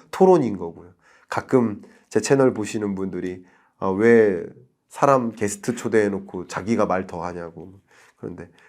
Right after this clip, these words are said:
저는 인터뷰하는 게 아니라 토론하는 겁니다. 여기서 정말 주옥과 같은 말씀들을 많이 해주셨는데,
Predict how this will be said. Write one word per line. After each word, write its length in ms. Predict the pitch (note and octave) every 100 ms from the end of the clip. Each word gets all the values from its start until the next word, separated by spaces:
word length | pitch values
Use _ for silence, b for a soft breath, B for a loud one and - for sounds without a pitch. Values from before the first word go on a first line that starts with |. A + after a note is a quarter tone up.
| b
저는 320 | - D3+ C3+
인터뷰하는 640 | A#2 A#2 D#3+ D#3+ D3+ C3 A#2
게 120 | A2
아니라 360 | G2 G2 A2 A#2+
토론하는 560 | - F3+ F3 D3 G#2+
겁니다. 480 | F2+ E2 E2 F2 - _ _ _ _ G#2
여기서 1000 | B2 D3 E3 E3 E3 D#3 A#2 F2 - - _ -
정말 540 | A#2+ D3 F3+ E3+ D3 - B B _
주옥과 460 | - - E3 E3 D#3
같은 300 | C#3+ C#3 C#3
말씀들을 920 | C3 A2+ A2+ A#2 G#2 G2+ G2 F#2+ F#2+ _ _ _ _ _ _ _ _ _ _ _ _ _ _ _ _ _ _ _ _ -
많이 320 | A2 A2+ A#2
해주셨는데, 920 | G#2+ G2+ F#2+ F2+ F2 F2+ A#2+ F2 D#2